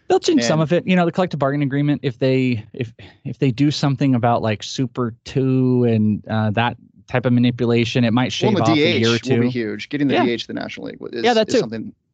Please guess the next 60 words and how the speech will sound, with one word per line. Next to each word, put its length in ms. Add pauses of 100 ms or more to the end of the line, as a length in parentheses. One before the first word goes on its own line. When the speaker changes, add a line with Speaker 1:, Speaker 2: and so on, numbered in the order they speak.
Speaker 2:
it's 100
just 140
a 20
really 220
easy 180
fix. 400
Don't 140
have 100
to 80
do 100
a 40
lot 180
of 220
heavy 180
lifting 240
there. 300
And, 320 (260)
you 80
know, 140 (280)
the 80
Speaker 1:
Yeah, 120
Speaker 2:
game 60
is 80
Speaker 1:
get, 100
Speaker 2:
improved 240
right 120
away. 140
Speaker 1:
get 120
these 180
nineteen-year-old, 600
eighteen, 380
uh, 40
you 220
know, 80
eight, 200
maybe 240
nineteen-year-old, 540
twenty-year-old 540
kids, 220
get 200
them 300
more 280
in 40
the 80
majors 360
if 100
they're 140
the 80
best 240
player, 340
you 80
know? 320
Speaker 2:
Mm-hmm. 120
Speaker 1:
Um, 160 (520)
why, 380
uh, 40
look 220
at, 80 (200)
I 40
mean, 200